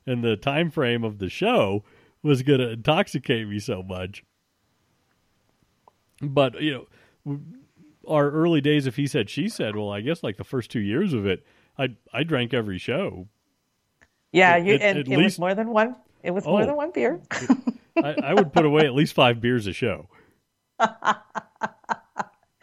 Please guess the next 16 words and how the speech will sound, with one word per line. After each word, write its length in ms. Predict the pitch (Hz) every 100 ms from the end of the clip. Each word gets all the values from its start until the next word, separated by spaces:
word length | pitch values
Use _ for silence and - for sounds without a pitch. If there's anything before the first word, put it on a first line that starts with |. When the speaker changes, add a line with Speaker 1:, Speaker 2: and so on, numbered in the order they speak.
| 427 453 427 381 - -
Speaker 2:
Yeah, 480 | 170 175 170 170 165 -
uh, 800 | 190 190 190 190 185 185 180 - _ _ 214
yeah, 240 | 196 - 214 - _ _
but, 180 | 240 240
you 100 | 269
know, 280 | 277 233 - _ -
you 140 | 226
don't 200 | 269 294
miss 220 | 175 175 190
it, 200 | - -
and 440 | 190 185 185 185 185 _ _ _ _ 147
Speaker 1:
No, 340 | 143 208 247
I 120 | 110
don't. 260 | 95 131 226
Speaker 2:
you're 120 | 240
fine. 420 | 247 339 403 165